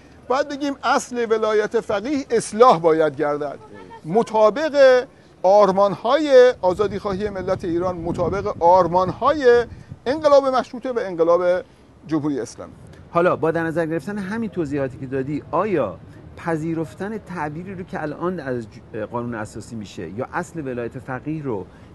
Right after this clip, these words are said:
Speaker 2: می‌شه، اه، شرط عضویت در جنبش سبز دونست؟
Speaker 1: به هیچ وجه چنین نیست. ما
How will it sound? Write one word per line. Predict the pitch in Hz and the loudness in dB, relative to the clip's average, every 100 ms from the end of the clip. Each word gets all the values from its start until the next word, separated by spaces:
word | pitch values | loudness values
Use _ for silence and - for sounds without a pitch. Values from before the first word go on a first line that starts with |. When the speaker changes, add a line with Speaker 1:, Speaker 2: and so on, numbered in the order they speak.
| 135 | -10
Speaker 2:
می‌شه، | 160 202 - 151 117 92 - - - - | -8 -8 -6 -4 -4 -6 -18 -20 -18 -6
اه، | 131 123 117 113 110 - - | -4 -2 -4 -4 -6 -10 -18
شرط | - - 175 170 175 147 117 - | -16 -6 -4 -4 -2 -2 -4 -6
عضویت | 143 117 131 147 135 | -8 -6 -6 -6 -4
در | 131 | -6
جنبش | 117 123 123 | -4 -8 -8
سبز | 131 127 113 107 | -10 -8 -8 -8
دونست؟ | 123 123 135 - - - - - | -8 -8 -8 -14 -20 -20 -20 -10
Speaker 1:
به | 151 | -8
هیچ | 190 254 302 - | -6 -6 -6 -4
وجه | 202 190 - | -2 -2 -8
چنین | - 135 139 135 | -12 -8 -8 -8
نیست. | 113 - - _ _ - | -10 -16 -20 _ _ -12
ما | 175 262 | -4 -4